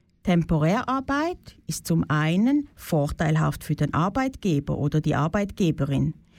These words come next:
denn dadurch kann er beziehungsweise sie diese nach Bedarf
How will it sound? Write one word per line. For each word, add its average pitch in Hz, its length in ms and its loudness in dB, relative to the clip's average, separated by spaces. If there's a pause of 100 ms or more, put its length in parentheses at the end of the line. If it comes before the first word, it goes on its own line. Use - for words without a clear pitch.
(340)
denn 170 200 4
dadurch 202 520 -2
kann 160 240 2
er 156 260 2
beziehungsweise 147 760 0
sie 185 500 2 (380)
diese 175 460 2
nach 156 200 0
Bedarf 151 580 -2